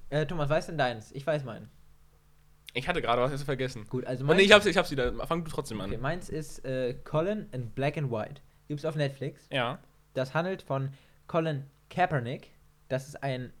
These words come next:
Speaker 1: ehemaliger, aktuell Free Agent, N F L Quarterback. Hat für die, äh, sixty-nine,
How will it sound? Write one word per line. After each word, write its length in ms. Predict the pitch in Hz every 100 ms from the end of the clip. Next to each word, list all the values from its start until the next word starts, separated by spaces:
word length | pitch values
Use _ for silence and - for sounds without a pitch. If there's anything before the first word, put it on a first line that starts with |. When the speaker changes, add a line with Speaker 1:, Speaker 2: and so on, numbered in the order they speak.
| -
Speaker 1:
ehemaliger, 640 | 151 160 156 147 147 139
aktuell 240 | 135 135 120
Free 180 | - 117
Agent, 380 | 135 147 143 - - - - -
N 120 | 147
F 80 | 156
L 120 | 131
Quarterback. 720 | 135 139 156 139 143 208 - _ - - - - -
Hat 160 | 147 139
für 140 | 147
die, 220 | 135 131 113
äh, 400 | 123 120 113 117 - - - - -
sixty-nine, 580 | - 156 - 127 135 180